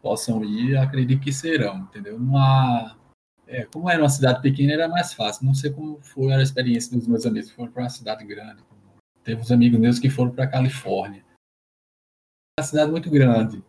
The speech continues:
A faculdade provavelmente era maior também, entendeu? Entendeu? Então, não sei como é que foi pra eles. Mas pra mim, nessa, no meu período lá, foi muito, muito mais, foi mais fácil estar em contato com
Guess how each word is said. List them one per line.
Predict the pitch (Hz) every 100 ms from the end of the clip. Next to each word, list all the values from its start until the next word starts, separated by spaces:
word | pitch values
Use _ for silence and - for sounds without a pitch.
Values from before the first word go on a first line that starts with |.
| _ _ _
A | -
faculdade | 131 135 120 117 -
provavelmente | 117 110 113 110 110
era | 107
maior | 110 123 120 120
também, | 120 107 107 107
entendeu? | 104 110 110
Entendeu? | 117 117 120
Então, | 120 131
não | 139 143
sei | 139 143
como | 143 139
é |
que | 139 139
foi | - 113 117
pra | 120 143 120
eles. | 95 101
Mas | 113 120 -
pra | - 143
mim, | 131 131 139
nessa, | 135 131 127 113 110 _ _ _ _ _ _ -
no |
meu | 107 113
período | 127 110 110 131
lá, | 107 98 113
foi | - 127
muito, | 120 139 143 151 139 139 131 _ _ _ _ _ _ -
muito | 131 139 - 135
mais, | 139 139
foi | 151
mais | 151 147 -
fácil | 131 131 135
estar | 127 - 117 120 123
em | 120
contato | 131 131 - - 120 -
com | - 113 117